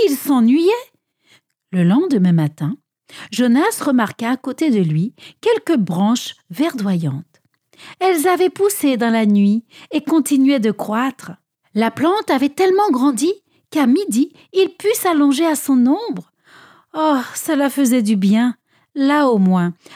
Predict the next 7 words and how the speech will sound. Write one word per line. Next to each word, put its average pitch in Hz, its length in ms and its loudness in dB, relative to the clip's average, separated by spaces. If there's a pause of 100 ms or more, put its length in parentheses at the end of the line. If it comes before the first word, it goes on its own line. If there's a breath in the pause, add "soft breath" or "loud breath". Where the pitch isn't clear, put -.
(120)
la 254 160 0
chaleur 269 500 0
était 233 220 -2
supportable. 214 880 -4 (1000)
Le 165 140 -2
lendemain 196 480 0
matin, 147 420 -4